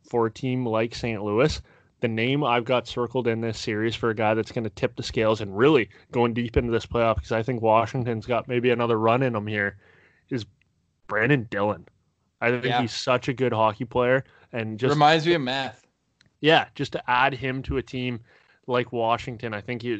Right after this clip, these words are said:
Speaker 1: it was just so incredible. And maybe names that have fallen off a little bit. We've expected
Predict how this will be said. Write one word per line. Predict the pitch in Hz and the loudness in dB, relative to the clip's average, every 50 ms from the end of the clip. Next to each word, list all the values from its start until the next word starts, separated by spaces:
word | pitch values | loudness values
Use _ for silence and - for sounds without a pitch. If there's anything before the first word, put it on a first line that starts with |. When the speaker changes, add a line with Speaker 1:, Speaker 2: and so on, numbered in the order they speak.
| 104 - - | -6 -12 -12
Speaker 1:
it | 123 | -10
was | 110 110 104 - | -8 -8 -8 -4
just | - 139 123 - - | -4 -4 -2 -2 -2
so | - - 127 120 123 | 0 2 4 4 2
incredible. | 120 110 - 117 113 117 117 117 113 104 - - _ _ - _ | 0 -2 0 0 2 2 2 0 0 -2 -2 -8 _ _ -10 _
And | - 147 143 143 | -4 -2 0 0
maybe | 147 170 214 254 254 | 0 0 0 0 0
names | 185 143 147 147 151 147 - | 0 0 2 2 0 0 0
that | - 151 | 2 0
have | 139 - | 0 0
fallen | - - 123 127 131 117 | 2 2 4 4 6 6
off | 110 110 117 113 - | 4 4 4 2 0
a | 123 | -4
little | 113 107 104 | -4 -4 -4
bit. | 95 104 98 | -6 -8 -8
We've | 101 110 107 123 | -6 -6 -4 -4
expected | 123 - - - - 143 123 - _ 147 127 107 | -4 -4 -4 -2 0 -2 -2 0 _ -4 -4 -4